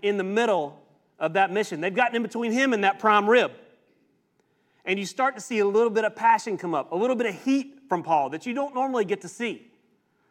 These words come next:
Someone who is normally very well-rounded is starting to have some emotion, some passion. And here's what happened. A group of guys have come in. Look, we, we've just,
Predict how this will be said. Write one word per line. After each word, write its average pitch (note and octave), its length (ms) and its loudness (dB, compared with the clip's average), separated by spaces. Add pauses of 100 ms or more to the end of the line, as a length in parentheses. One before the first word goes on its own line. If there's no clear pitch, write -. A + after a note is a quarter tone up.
Someone A#3 280 0
who A#3+ 120 2
is G3+ 100 2
normally A3+ 260 2
very G#3+ 420 2 (200)
well-rounded A3+ 840 2 (760)
is D#3+ 80 -10
starting A#3+ 320 2
to A3 140 -4
have A#3+ 340 2
some F#3+ 180 -2
emotion, F#3 580 0 (220)
some F#3 200 -6
passion. A3+ 460 0 (200)
And F#3+ 80 -4
here's C4 140 -2
what A#3+ 120 -2
happened. F#3+ 260 -2 (180)
A E3 60 -10
group A#3+ 200 -4
of C4 80 -4
guys F#3+ 280 2
have D#3+ 120 -14
come C#3+ 180 -6
in. C#3 140 -8
Look, D3 160 -6
we, D#3+ 200 -8
we've F3+ 220 -6
just, A3+ 260 -2